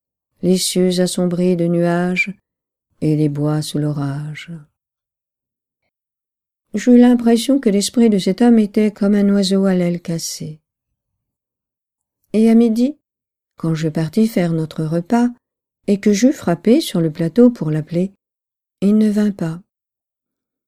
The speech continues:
Je le trouvai dans la grange, près de l'endroit où des monceaux de cendres se consumaient encore, allongé visage contre terre, aussi inerte et sourd qu'un homme mort.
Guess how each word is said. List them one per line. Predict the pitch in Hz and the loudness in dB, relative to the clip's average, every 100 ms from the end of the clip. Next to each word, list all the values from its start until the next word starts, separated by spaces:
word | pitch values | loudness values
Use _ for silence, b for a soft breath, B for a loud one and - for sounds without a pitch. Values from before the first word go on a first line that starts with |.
| _ _ _ - | _ _ _ -6
Je | - | 4
le | 254 262 | 4 4
trouvai | - 262 277 | 2 4 4
dans | 262 | 6
la | 254 | 4
grange, | 240 226 233 226 226 | 4 2 0 0 -4
près | - 208 | -4 0
de | 202 | 2
l'endroit | 202 202 196 196 196 _ _ _ _ _ - | 2 0 0 -2 -2 _ _ _ _ _ -2
où | 190 196 | 2 4
des | 190 190 | 4 4
monceaux | 190 190 202 - 196 | 4 2 0 0 0
de | 190 | 0
cendres | 185 - 185 185 180 175 180 | 0 -2 -2 0 -2 -2 -4
se | 175 185 | -2 -4
consumaient | 185 185 180 180 180 175 | -2 -4 -2 0 0 0
encore, | 175 170 - 175 170 175 - _ _ _ _ _ _ _ _ _ _ _ | -2 -4 -4 -4 -4 -8 -12 _ _ _ _ _ _ _ _ _ _ _
allongé | 170 180 196 208 208 220 214 | 0 2 4 2 2 2 2
visage | 196 202 196 202 202 208 | 2 0 2 0 2 -2
contre | - 202 196 | -2 -4 -2
terre, | 196 202 196 202 208 _ _ _ _ _ _ _ _ _ _ _ - | -2 0 0 -2 -6 _ _ _ _ _ _ _ _ _ _ _ -6
aussi | 170 180 - 190 | -2 -2 0 2
inerte | 185 185 190 185 - | 4 2 2 -2 -4
et | 175 | -4
sourd | - - 165 165 165 - _ _ _ _ _ _ _ - | -4 -6 -6 -6 -8 -12 _ _ _ _ _ _ _ -6
qu'un | - 196 | 0 2
homme | 220 202 202 | 4 2 2
mort. | 175 160 156 156 165 _ | 0 -2 -4 -6 -10 _